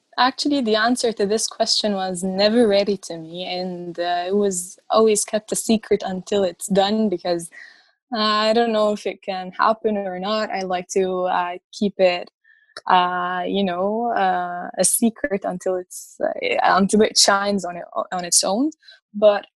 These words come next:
I really want to, um, publish my own book. I want to, um, e-, um, evolve poetry comes to light. I want to make it bigger. Yes, I do want to collaborate with more poets and writers. I still want to explore myself.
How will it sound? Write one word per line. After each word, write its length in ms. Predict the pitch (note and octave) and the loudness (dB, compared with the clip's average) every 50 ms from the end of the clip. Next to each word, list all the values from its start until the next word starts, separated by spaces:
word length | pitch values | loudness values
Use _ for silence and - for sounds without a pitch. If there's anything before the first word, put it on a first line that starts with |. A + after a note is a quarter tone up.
| _ _ | _ _
I 220 | - A#3+ A#3 A#3 A#3 | 0 2 2 4 4
really 540 | A#3 A3+ A3 A3+ A#3+ B3 B3+ B3+ B3+ B3+ B3 | 2 0 0 -2 -2 0 0 0 0 0 -2
want 460 | A3 G#3+ G#3+ G#3 G#3 G#3 G#3 G3 - - | -2 -2 -4 -4 -6 -8 -8 -8 -10 -8
to, 320 | - F#3 F#3 F3+ F3+ F3+ F3+ | -6 -6 -6 -6 -6 -6 -6
um, 600 | F3+ F3+ F3+ F3+ F3+ F#3 F#3 F#3 F#3 G3 G#3 - _ _ _ - | -8 -8 -10 -14 -16 -16 -16 -16 -16 -18 -20 -20 _ _ _ 0
publish 400 | - G3+ F#3+ F#3 F#3+ F#3 - - | 2 2 2 0 -2 -4 -4 -4
my 160 | F#3+ F#3 F3+ | -4 -4 -2
own 260 | - G3 F#3+ F#3+ G3 | -2 -2 -2 -2 -4
book. 300 | F3 F3 F3+ F#3 - - - - | -4 -4 -6 -8 -10 -12 -6 -2
I 240 | F#3+ F#3+ F#3+ F#3+ F#3+ | 0 0 0 0 0
want 320 | F#3 G3+ G3 G3 G3 G3 - | 0 -2 -2 -2 -4 -6 -6
to, 380 | - F#3+ F#3+ F#3+ F#3 F#3 F#3 F#3 | -6 -6 -6 -6 -8 -8 -8 -10
um, 540 | F3+ F3+ F3+ F3 F3 F3 F3+ F3 F3 F3+ - _ - | -10 -10 -12 -14 -14 -14 -16 -16 -16 -18 -18 _ -2
e-, 180 | G3 F#3+ F#3+ F#3+ | 0 0 2 2
um, 360 | F3+ F3+ F3+ F#3 F3+ F3+ - - | 0 0 -2 -4 -6 -8 -8 -4
evolve 500 | - G3 F3+ F#3+ G3 G3+ G3+ G3 F#3 F3+ - _ | -4 -2 2 4 4 6 4 4 2 -2 -8 _
poetry 540 | - G3 G3 G3+ G3 F#3+ - - - F#3 F3+ | 0 0 2 2 2 0 -2 -2 -2 -2 -2
comes 340 | - - F3+ F3 F3+ F#3 - | -2 -6 -8 -6 -2 -2 -2
to 120 | - - F3+ | -2 -2 -4
light. 240 | F3+ F3+ F3 F3+ - | -6 -6 -6 -6 -4
I 100 | - F#3 | -4 -4
want 220 | F3+ F3+ F3 F3+ F#3+ | -4 -4 -8 -10 -8
to 80 | - F#3 | -8 -8
make 200 | F3 F3 - - | -8 -8 -8 -10
it 180 | - - - - _ _ F3 | -10 -10 -10 -12 _ _ -2
bigger. 480 | E3 G3 G3 F#3 F3+ F3+ F3+ F3 F3 F3+ | 2 4 4 4 2 0 -2 -2 -4 -8
Yes, 320 | F#3 F#3 F#3 F#3 F#3 - - - | -8 -10 -10 -10 -10 -10 -8 -6
I 80 | F3+ F3+ | -4 -4
do 200 | F3+ E3+ F#3+ F#3+ | -2 -2 -2 -2
want 260 | F#3 F#3 F3+ F3+ F3+ | -2 -4 -6 -6 -6
to 120 | - F3+ F3+ | -8 -8 -8
collaborate 600 | - - F3+ F3+ F3 E3+ E3+ E3+ E3+ F3 F3 - - - | -6 -4 -2 -2 -2 -2 -2 -4 -4 -4 -6 -6 -8 -10
with 120 | E3+ D#3+ | -10 -10
more 520 | F3 F3 F3 F3 E3+ E3+ E3+ F3 F3+ _ _ _ _ _ _ _ _ | -10 -10 -10 -12 -14 -14 -18 -20 _ _ _ _ _ _ _ _ _
poets 440 | - G3 F#3+ F#3+ F#3 F3+ - - - | 4 4 6 6 4 2 0 -2 -4
and 180 | E3+ F3 E3 - | -4 -6 -2 2
writers. 640 | F3+ F#3+ G3+ G3+ - - F#3 F#3 F#3 F3+ E3+ - - | 2 2 2 2 0 -4 -4 -4 -4 -4 -4 -4 -2
I 120 | - F#3+ | -2 -2
still 260 | G3 - - A3+ G#3 | -2 0 0 0 0
want 200 | G3 G3 F#3+ F#3+ - | 0 -2 -4 -4 -4
to 80 | - | -4
explore 600 | F3+ F3 - _ - - - _ - G3+ G3+ G#3 | -4 -4 -4 _ -4 -4 -4 _ 0 2 2 2
myself. 640 | G#3 G#3 G3 F#3 F3+ - - - - F3 E3+ F3 | 0 0 -2 -4 -4 -6 -6 -4 -4 -2 -2 -2